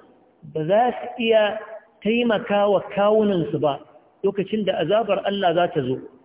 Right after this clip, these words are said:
Kuna gani dai, yankuna na yammacin duniya, za ka ji an ce gobarar daji ta kunno kai, sai dai ka ji tana ta babbake gidaje,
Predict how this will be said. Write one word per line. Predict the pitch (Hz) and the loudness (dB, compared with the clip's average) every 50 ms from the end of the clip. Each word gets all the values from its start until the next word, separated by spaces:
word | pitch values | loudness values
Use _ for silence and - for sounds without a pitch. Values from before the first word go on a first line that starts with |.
| _ _ _ _ | _ _ _ _
Kuna | 226 240 247 220 202 | -2 0 0 0 0
gani | 170 214 220 226 220 196 | 0 0 -2 -2 -2 -2
dai, | 190 220 220 220 | 0 0 0 2
yankuna | 226 226 226 220 226 233 247 226 214 196 190 | 0 -2 -2 -4 -4 -4 -2 0 0 0 2
na | 196 202 202 202 196 - - - - - - | 2 2 2 2 0 -4 -10 -12 -12 -8 -2
yammacin | 165 180 175 170 175 208 202 - - 220 208 202 175 | 0 2 2 2 2 0 -2 -2 -2 0 0 2 2
duniya, | 208 214 214 214 220 208 190 147 - - - - - _ _ _ _ _ _ _ _ _ _ _ _ _ _ _ - | 2 2 2 2 2 2 0 0 -2 -8 -14 -16 -18 _ _ _ _ _ _ _ _ _ _ _ _ _ _ _ 2
za | 180 190 208 | 2 2 4
ka | 208 226 190 | 4 2 2
ji | 160 - | 2 0
an | - 214 214 220 220 214 | 0 0 0 -2 -2 -2
ce | - 233 220 208 196 202 - - - - - _ _ _ _ _ - 135 127 | 0 2 2 2 2 0 -2 -8 -12 -16 -18 _ _ _ _ _ -16 -4 2
gobarar | 156 175 180 175 151 214 226 226 220 196 165 147 202 | 4 4 4 4 6 4 6 6 4 2 2 0 4
daji | 214 226 233 220 180 165 196 180 165 - | 4 4 6 4 2 2 0 0 0 0
ta | - 196 196 190 196 - | 2 2 2 0 0 -2
kunno | - 220 214 214 208 214 208 208 | 0 2 4 4 4 4 4 2
kai, | 208 - 220 190 151 - 214 - - - - _ - - _ _ _ _ _ _ _ _ _ _ - | 2 2 0 0 0 -2 -8 -12 -16 -20 -20 _ -20 -20 _ _ _ _ _ _ _ _ _ _ -4
sai | 185 180 | -2 0
dai | 170 202 | 2 0
ka | 202 202 180 | 0 0 -2
ji | 156 170 | -4 -4
tana | - - 214 214 202 185 - 208 | -2 -2 0 2 2 0 0 0
ta | 196 185 | 0 0
babbake | 180 208 175 151 139 185 175 - 190 180 170 143 | 0 0 -2 0 0 -2 -2 2 0 0 2 2
gidaje, | 185 185 180 160 147 127 127 147 143 - | 0 2 2 2 2 2 0 -2 -2 -2